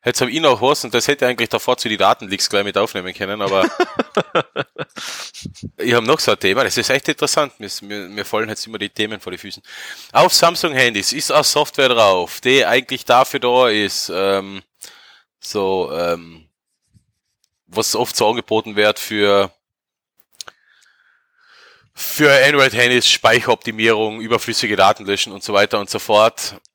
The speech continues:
Speaker 1: Ähm, jedenfalls ist da eine App drauf, die von einem chinesischen Hersteller, die Handydaten auf einen fremden Server schickt.
Speaker 2: Da, wo sie hinkehren, oder?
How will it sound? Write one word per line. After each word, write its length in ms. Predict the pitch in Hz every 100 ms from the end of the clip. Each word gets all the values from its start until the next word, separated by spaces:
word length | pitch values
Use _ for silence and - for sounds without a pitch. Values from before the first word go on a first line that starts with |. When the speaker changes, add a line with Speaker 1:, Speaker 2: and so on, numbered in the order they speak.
| -
Speaker 1:
Ähm, 540 | 110 110 107 110 110 - _ _ _ _ _ _ _ _ _ _ _ - - - -
jedenfalls 440 | 135 143 139 131 123
ist 160 | -
da 140 | 131 123
eine 460 | 123 120 113 110
App 280 | 117 127 _
drauf, 880 | 110 110 110 - - - - - - -
die 120 | 107
von 220 | - 131
einem 180 | 113 120
chinesischen 540 | - 120 123 - 117 113
Hersteller, 840 | 120 123 - 117 120 127 123 107 - 87 _ _
die 540 | 120 120 120 120 113 82 _ _ _ _ _ -
Handydaten 1080 | - 120 117 110 101 101 - 104 104 104
auf 460 | 64 92 98 - -
einen 320 | 90 92 90
fremden 400 | - - - 80
Server 320 | - - -
schickt. 380 | - - - _ _ _ _ _ _ _ _ _ _ _ _ _ _ _ _ _ -
Speaker 2:
Da, 80 | 101
wo 220 | 113 139
sie 200 | 165 165
hinkehren, 400 | 202 - 117 104
oder? 220 | 123 180